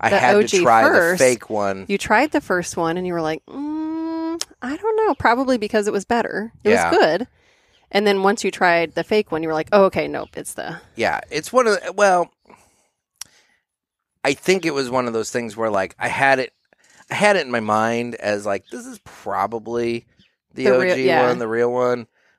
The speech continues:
Speaker 1: But, like,
Speaker 2: Until you
Speaker 1: I
Speaker 2: tasted
Speaker 1: need
Speaker 2: the
Speaker 1: to
Speaker 2: off-brand.
Speaker 1: try the
Speaker 2: Mm-hmm.
Speaker 1: off-brand one to make sure. And once I did, then it was like, yeah. But no, the, uh, the fake ones, they just,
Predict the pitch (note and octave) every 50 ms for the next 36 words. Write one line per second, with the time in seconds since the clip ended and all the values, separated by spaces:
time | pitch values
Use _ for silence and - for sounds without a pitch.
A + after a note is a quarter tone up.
0 | _ _ A2 A2 B2 B2 A#2 - G#2+ A#2 A#2 A2+ A2 G#2+ - - - G#3 G#3 -
1 | A#3 G#3 G3+ F#3 F3+ - - G#3 D3+ B2+ C#3 C3 C3+ E3 D#3+ C#3 C3+ D#3 D3+ -
2 | - D#3+ D#3 - - - A2 G#2+ G#2+ G#2+ G#2+ G#2+ G#2+ G#2 G2 G#2+ F2 E2+ G2 G2+
3 | G2+ F#2+ E2 - G#2 G2+ G2 G2+ G2 F#2+ G2 F#2+ F#2+ F#2+ F#2 E2+ D#2+ - - -
4 | - G2+ F2+ D#2 B1 A#1 A#1+ - - - - - - F#2 G2 F#2+ F#2+ G2 G2 G2
5 | G2 - - F#2 F2 F#2 F2 E2+ G2 F#2+ F2+ F#2+ F2+ E2+ E2 - - E2 - _
6 | - - - - - _ _ _ _ _ - - - - _ - A#2 A#2+ B2+ B2+
7 | A#2 A2 G#2+ G#2 A2 A#2 A#2 A#2 A#2 A2 G#2 G2+ F#2+ - _ _ _ _ _ _
8 | _ _ _ _ _ _ _ _ _ _ - - _ - A#2+ - - C3 E3 F#3+
9 | - G#3 G3+ E3 C#3 A#2 G#2 A2+ A2+ A2+ - - - -